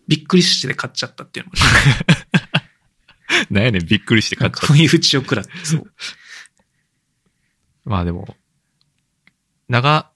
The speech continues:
Speaker 2: く使えそうですもんね。その筐体の良さがあるんやったら。
Speaker 1: うん。
Speaker 2: いいんじゃないですか。じゃあ。
Speaker 1: うん。ただまあね、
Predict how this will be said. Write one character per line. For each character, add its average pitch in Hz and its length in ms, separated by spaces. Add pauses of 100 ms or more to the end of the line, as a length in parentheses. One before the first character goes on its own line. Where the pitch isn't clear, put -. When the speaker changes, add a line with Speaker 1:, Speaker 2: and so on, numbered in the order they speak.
(120)
Speaker 2:
く 101 100
使 - 180
え 95 60
そ - 140
う - 20
で - 60
す - 80
も - 80
ん - 20
ね。 139 100
そ - 140
の 101 80
筐 87 200
体 82 180
の 82 80
良 85 80
さ - 120
が - 80
あ - 40
る - 80
ん - 20
や - 60
っ - 40
た - 200
ら。 - 100 (420)
Speaker 1:
う - 0
ん。 113 460
Speaker 2:
い 110 60
い - 20
ん 101 40
じ - 80
ゃ - 20
な - 60
い - 20
で - 20
す - 80
か。 - 260
じ - 100
ゃ - 40
あ。 - 40 (420)
Speaker 1:
う - 60
ん。 - 260 (1200)
た 180 100
だ 202 100
ま 208 140
あ - 40
ね、 104 420